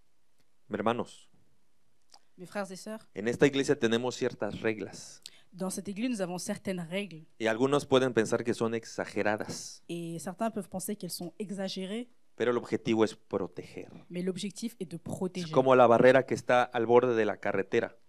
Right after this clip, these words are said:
Speaker 2: C'est comme la barrière qui est devant le
Speaker 1: Au bout
Speaker 2: gouffre.
Speaker 1: de la, o dans l'extrême de la, o la limite de la, de la route.
Speaker 2: De la route.
Speaker 1: Gloria al Señor, para evitar que te vayas al barranco.
Speaker 2: Pour éviter que tu ne sortes de cette route.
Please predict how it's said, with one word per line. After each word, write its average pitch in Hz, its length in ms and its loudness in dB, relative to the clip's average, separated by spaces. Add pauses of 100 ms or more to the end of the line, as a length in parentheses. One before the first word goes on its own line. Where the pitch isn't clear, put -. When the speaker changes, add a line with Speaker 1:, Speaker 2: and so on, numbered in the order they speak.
(180)
Speaker 2:
C'est 196 200 -10
comme 233 380 -2
la 185 160 0
barrière 202 460 -6
qui 190 420 -12
est 180 60 -8
devant 190 600 -8
le 185 200 -10
Speaker 1:
Au 117 120 2
bout 120 100 0
Speaker 2:
gouffre. 131 160 2
Speaker 1:
de - 20 2
la, 95 340 -2
o 101 140 -8
dans 104 80 0
l'extrême 120 460 -4
de 107 80 0
la, 85 120 -6
o 107 60 -2
la 104 120 -2
limite 113 360 -6
de 110 80 -2
la, 95 320 -8
de 98 80 -4
la 98 100 0
route. - 420 -4 (140)
Speaker 2:
De 185 100 -18
la 170 100 -12
route. 190 280 -20 (140)
Speaker 1:
Gloria 110 140 2
al - 40 0
Señor, 117 200 -6
para 123 160 8
evitar 127 320 6
que - 80 -2
te 143 100 2
vayas 143 260 6
al 120 120 4
barranco. 135 500 2 (240)
Speaker 2:
Pour 208 160 -8
éviter - 340 -14
que - 180 -20 (100)
tu 180 60 -18
ne 185 120 -10
sortes - 560 -6 (180)
de 185 160 -10
cette 170 220 -18
route. - 280 -16